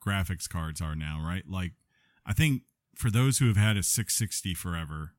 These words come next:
and especially if they were doing ten eighty P gaming, right? Now that the thirty eighty and thirty seventy, and of course, eventually when the thirty sixty gets announced, which will probably be next year, I'm sure,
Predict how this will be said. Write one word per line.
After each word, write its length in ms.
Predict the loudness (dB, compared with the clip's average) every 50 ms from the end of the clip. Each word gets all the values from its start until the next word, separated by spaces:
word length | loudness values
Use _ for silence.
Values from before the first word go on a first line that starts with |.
| _ _ _
and 120 | -4 -4
especially 340 | -4 -2 -2 -2 -2 0 -2
if 60 | -2
they 100 | 0 -2
were 80 | -2 0
doing 240 | -2 -2 -4 -4 -4
ten 180 | -4 -4 -2
eighty 200 | -2 -2 -2 -4
P 220 | -6 -6 -6 -6 -6
gaming, 480 | -6 -6 -6 -6 -6 -8 -8 -10 -10 -8
right? 240 | -8 -8 -8 -10 -10 -14 _ _ _ _ _ _ _ _ _ -4
Now 520 | -2 0 2 2 2 2 2 2 2 2 2
that 200 | 0 0 -2 -2
the 80 | -4 -6
thirty 400 | -2 0 0 0 0 0 -2 -2
eighty 180 | -2 -4 -4
and 100 | -6 -6
thirty 200 | -6 -6 -6 -6 -6
seventy, 580 | -6 -4 -2 -2 -2 -2 -4 -4 -4 -4 -6
and 100 | -6 -6
of 120 | -8 -10 -10
course, 240 | -8 -6 -6 -6 -6
eventually 680 | -8 -10 -8 -4 -2 0 0 0 0 -2 -4 -4 -4 -4
when 180 | -4 -4 -6 -8
the 60 | -8
thirty 260 | -8 -8 -6 -6 -8
sixty 400 | -6 -8 -8 -8 -8 -8 -10 -10
gets 240 | -10 -10 -10 -10 -10
announced, 440 | -8 -8 -8 -8 -8 -10 -10 -10 -12
which 140 | -12 -12 -12
will 60 | -12
probably 260 | -10 -8 -6 -6 -6
be 100 | -8 -8
next 320 | -8 -8 -8 -8 -10 -10 -10
year, 100 | -10 -8
I'm 120 | -8 -8
sure, 320 | -10 -10 -10 -8 -10 -10